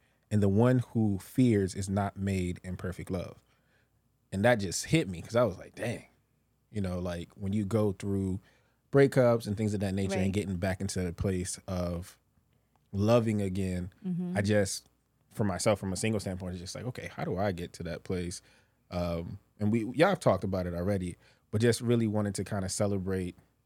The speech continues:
Speaker 1: love overall.
Speaker 2: Mm-hmm.
Speaker 1: And, you know, there's more so the conversation of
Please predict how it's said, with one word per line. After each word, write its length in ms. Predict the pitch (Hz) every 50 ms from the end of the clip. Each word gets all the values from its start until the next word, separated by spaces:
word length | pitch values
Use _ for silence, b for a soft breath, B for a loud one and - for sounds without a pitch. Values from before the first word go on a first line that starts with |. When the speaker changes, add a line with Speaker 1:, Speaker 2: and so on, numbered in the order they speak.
| _ _ _
Speaker 1:
love 440 | 92 90 87 95 120 - - - - _ _ _ _ _ _ _ -
overall. 440 | 98 90 87 92 98 98 92 85 -
Speaker 2:
Mm-hmm. 400 | 185 180 175 185 180 185 202 220 220 - _ _
Speaker 1:
And, 400 | 104 95 92 90 87 87 87 101 - _ _ _ _ _ _ _
you 100 | 107 107
know, 240 | 107 98 95 92 95
there's 460 | 98 98 104 101 98 98 - - - - - _ _ _ _ _ _ _ _ _ _ _ _ _ _ _ _ _ _ _ _ _ _ _ _ _ _ _ _ _ _ _ _ _ _ _ _ -
more 340 | 113 107 110 120 123 120
so 520 | 113 - - 113 104 101 98 95 92 92 - - _ _ _ -
the 80 | 104
conversation 580 | 95 - - 104 101 95 - 101 92 - 101 90
of 100 | 87